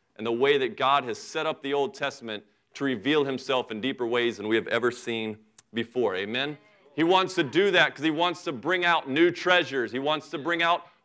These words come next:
old treasures. It's this fascinating God that we serve. He's not a surface level God, but he goes deep, and he's gonna show himself so real to us this morning. We're gonna look at a four-step pattern, a four-step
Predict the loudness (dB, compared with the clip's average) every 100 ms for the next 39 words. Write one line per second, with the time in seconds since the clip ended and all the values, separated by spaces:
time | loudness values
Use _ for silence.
0 | 2 4 4 0 0 0 0 -2 -4 -2
1 | -4 -4 0 4 6 4 0 2 2 0
2 | 4 6 6 4 0 -2 -6 -2 0 2
3 | 0 -4 2 2 0 -10 _ -4 -2 0
4 | 0 0 -2 0 2 2 4 6 6 2
5 | 0 0 0 -8 -2 0 -2 -6 -4 0
6 | 0 0 4 4 2 -4 0 2 2 -2
7 | _ _ _ _ _ 0 2 2 2 0
8 | 0 0 0 -6 -14 -10 -6 -6 -6 -16
9 | _ _ _ _ _ _ _ _ _ _
10 | 4 4 6 4 4 0 -2 4 6 4
11 | 0 0 0 2 4 4 2 -4 -2 2
12 | 2 0 2 2